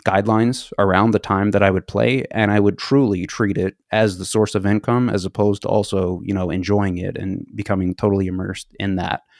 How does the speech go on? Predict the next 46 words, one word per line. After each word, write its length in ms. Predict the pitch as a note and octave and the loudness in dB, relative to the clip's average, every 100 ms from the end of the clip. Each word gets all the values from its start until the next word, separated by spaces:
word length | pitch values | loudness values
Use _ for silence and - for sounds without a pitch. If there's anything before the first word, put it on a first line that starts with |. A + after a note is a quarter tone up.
| _ _ _ _ | _ _ _ _
I 80 | G#2 | 0
got 140 | G2+ | 2
a 40 | G2 | 2
little 160 | A#2+ | 2
bit 120 | A#2 G#2+ | 2 2
more 140 | A#2 | 2
intentional 420 | A2 A2+ - A2+ | 2 0 0 -2
with 80 | G#2+ | -2
the 80 | G#2 | -2
courses 320 | - A2 G#2+ | 0 -2 -2
that 100 | G#2+ | 0
I 60 | G2 | 0
was 140 | G2+ | 0
taking 420 | G#2 G2 G#2+ G#2+ | 0 0 2 0
at 160 | G2 G2+ | -2 -4
the 60 | |
community 360 | G#2+ G2+ G2 G#2 | -4 0 0 0
college, 480 | - F#2+ A2+ - - | 0 0 0 -2 -6
and 220 | G2 F#2+ F#2 | -4 -2 -2
I 80 | |
also 720 | - G#2+ A#2 - F#2 F2 F2 - _ _ - | 0 0 0 0 0 0 -2 -6 _ _ 0
re-enrolled 640 | B2 B2+ F2+ D2+ F2+ - | 2 2 0 -2 -4 -4
in 140 | G#2 | -4
Virginia 360 | F#2+ F#2+ F#2+ F#2 | -2 -2 -2 -4
Tech 340 | - A#2+ G2 - _ | -2 0 0 -6 _
once 280 | G2 F#2+ F#2+ | -2 -2 -2
I 40 | |
realized 500 | F#2 F#2+ F#2 F#2 F2+ | -2 0 0 0 -2
that 100 | F#2+ | -2
I 100 | F#2+ | -2
was 280 | F#2 F#2 F#2+ - | -2 -4 -8 -4
ready 400 | G#2 G2 G2 F#2 | -2 0 -2 -4
to 120 | - | -8
do 180 | F#2 F#2+ | -6 -4
that. 280 | F#2 F#2 - _ | -4 -4 -6 _
And 460 | G2+ F#2+ F#2 F#2 - _ _ _ _ | -4 -4 -4 -6 -8 _ _ _ _
I, 120 | - F#2 | -4 -2
I 100 | G2 | 0
have 440 | G2+ G2+ F2 - _ _ - | 0 0 -4 -18 _ _ -16
strong 380 | - C3+ C3+ C3+ | -2 2 2 0
opinions 800 | A2+ C3 B2 A2 G#2 G#2 - - - | 0 2 4 4 0 -4 -10 -8 0
in 180 | G#2+ | 0
both 260 | G2+ A2 - | 2 0 0
directions 720 | G#2+ G#2+ A2+ - G2+ G2 F#2 | 0 2 0 -2 -2 -2 -4
as 260 | - G#2 G2 | -2 -2 -2
to 240 | - G2 | -4 -4